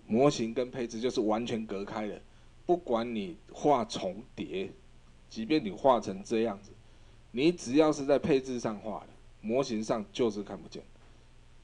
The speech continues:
你在模型上画的东西，配置上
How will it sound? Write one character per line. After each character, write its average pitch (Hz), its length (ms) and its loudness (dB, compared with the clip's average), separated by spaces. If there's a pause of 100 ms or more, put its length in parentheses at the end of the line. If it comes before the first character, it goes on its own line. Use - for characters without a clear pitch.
(160)
你 131 200 -4
在 175 220 4
模 131 240 4
型 120 220 -4
上 123 240 2
画 110 260 0
的 92 120 -10
东 98 200 -8
西， 95 260 -10 (140)
配 160 220 4
置 123 280 -4
上 113 300 -2